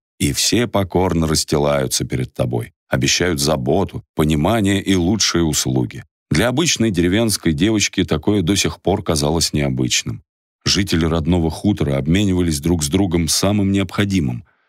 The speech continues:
жили сообща и работали, не покладая рук, на благо всего селения. И были счастливы и довольны без всякого злата.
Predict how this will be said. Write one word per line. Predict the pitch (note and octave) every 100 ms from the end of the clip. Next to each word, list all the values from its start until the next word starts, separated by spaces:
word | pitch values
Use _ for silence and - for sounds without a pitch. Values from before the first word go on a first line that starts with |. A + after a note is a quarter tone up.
| _ -
жили | D2+ F#2 A2+
сообща | G2+ G#2+ G#2+ - G#2 D#2+
и | -
работали, | - D#2 C#2+ A2+ A2+ G#2+
не | G2+
покладая | E2+ F#2 F2 F#2 E2+
рук, | E2+ A2+ -
на | D#2
благо | C#2+ D2 D2+ G2+ F#2+
всего | F2 - D#2
селения. | E2 E2+ D2+ B1+ A#1+ - _ _ _ _ _ _ -
И | G2+
были | F2+ C#3 B2
счастливы | - - A#2+ G#2+ F#2 F2 E2+
и |
довольны | D2+ D#2 G2+ F2
без | D#2+ C#2+ D2+
всякого | - C2+ - D#2+
злата. | C#2+ C#2 C2+ C2 C2